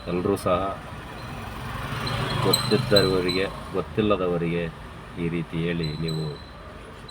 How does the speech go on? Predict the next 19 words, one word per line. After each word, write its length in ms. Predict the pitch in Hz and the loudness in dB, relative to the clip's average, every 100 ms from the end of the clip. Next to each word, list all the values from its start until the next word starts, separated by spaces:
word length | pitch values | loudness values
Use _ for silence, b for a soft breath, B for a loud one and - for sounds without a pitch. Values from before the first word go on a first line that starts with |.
| 82 | -2
ಈ 220 | 78 73 - | -2 -2 -2
ಚಟಗಳನ್ನೆಲ್ಲ 600 | 85 87 90 87 85 82 | -2 0 2 2 2 0
ಬಿಡಬೇಕು, 580 | 73 80 80 82 - 90 | -2 0 0 -2 -4 -8
ಇಂಥ, 540 | 85 - 80 78 87 | -8 -10 -10 -10 -6
ಇವೆಲ್ಲ 200 | 87 85 | -4 -2
ಪಾಪದ 380 | 85 - 90 - | -2 0 0 0
ಕೆಲಸಗಳು 460 | 95 92 82 - 82 | -2 -4 -6 -4 -4
ಅಂತೇಳಿ 320 | 80 80 80 | -2 -2 -2
ಹೇಳ್ಬಿಟ್ಟು 420 | 82 78 78 - 92 - - - - - - 85 | -2 -2 -6 -6 -10 -10 -14 -16 -16 -16 -8 -2
ಒಂದು 200 | 78 78 | 0 2
ಒಳ್ಳೆ 220 | 80 90 | 2 2
ಕೆಲಸವನ್ನು 600 | 87 87 80 82 80 80 76 69 - - - - - - - - | 2 0 0 -2 0 0 -2 -6 -12 -14 -14 -12 -12 -12 -10 -4
ಮಾಡಿದರೆ, 440 | 82 80 80 85 87 | -2 0 0 0 -2
ನಮಗೆ 360 | 85 80 85 73 71 - 82 80 | -2 -2 -2 -4 -6 -6 -4 -2
ಕರ್ತನ 320 | 90 82 - | 2 4 4
ಒಂದು 280 | - - 80 | 6 6 4
ಆಶೀರ್ವಾದ 420 | 80 - 80 78 | 4 2 -2 0
ಯಾವಾಗಲೂ 480 | 78 78 80 78 80 71 - - - - - - | 0 0 -2 -2 -2 -4 -6 -8 -10 -8 -8 -2
ಇರುತ್ತೆ. 460 | 87 80 - 85 80 | 0 0 0 0 0